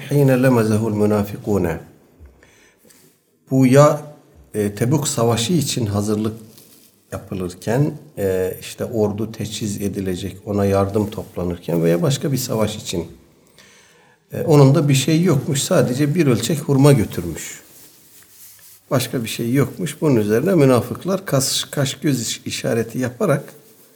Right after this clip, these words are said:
onunla dalga geçmişler, üstüne gülmüşler.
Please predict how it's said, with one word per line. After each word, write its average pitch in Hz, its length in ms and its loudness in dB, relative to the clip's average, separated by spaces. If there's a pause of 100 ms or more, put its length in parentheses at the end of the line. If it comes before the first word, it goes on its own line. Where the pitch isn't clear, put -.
(760)
onunla 160 440 -2
dalga 127 280 4
geçmişler, 95 600 -6
üstüne 113 400 -2
gülmüşler. 78 640 -8